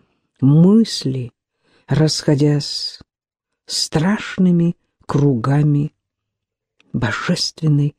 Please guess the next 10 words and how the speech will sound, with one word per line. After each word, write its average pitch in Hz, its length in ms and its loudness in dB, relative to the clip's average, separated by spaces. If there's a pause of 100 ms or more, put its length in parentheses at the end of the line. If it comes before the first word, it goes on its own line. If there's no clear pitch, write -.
(340)
комедии. 120 840 -4 (720)
И 180 140 2
здесь, 175 400 2
в - 60 -18
полусвете, 180 920 2 (600)
не 220 260 4
чистилища, - 1120 -2 (300)
но 160 120 6
монастырского 160 760 0
зала, 151 480 0